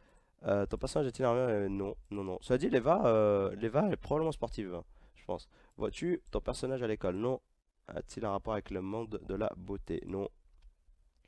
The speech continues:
A-t-il un rapport avec des enfants ? Non. Donnes-tu de l'argent à ton personnage ? Non. Est-ce que ton personnage est-il attiré physiquement par toi ? Non. Ton personnage a-t-il fait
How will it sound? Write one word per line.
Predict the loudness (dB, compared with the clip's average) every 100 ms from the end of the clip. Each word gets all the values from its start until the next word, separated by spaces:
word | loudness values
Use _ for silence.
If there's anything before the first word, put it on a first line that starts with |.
| _
A-t-il | -14 -12
un |
rapport | -8 -8
avec | -6
des | -8
enfants ? | -8 -6 -4
Non. | -2 -2 -2 -2 -6 -20 -20 -20 -8
Donnes-tu | -8 -4
de | -2
l'argent | 4 4 4 -2
à |
ton | -2
personnage ? | -6 -6 -6 -6 -6
Non. | -6 -2 0 2 2
Est-ce | 0 -6
que | -8
ton | -6
personnage | -6 -6 -4 -6
est-il | -6 -6
attiré | -6 -4 -2 -2 -6 -20 -16
physiquement | -8 -4
par | -4 -4
toi ? | -4
Non. | -4 -2 -2 -2 -4
Ton | -8
personnage | -8 -6 -6
a-t-il | -6 -10
fait | -8 -2 -2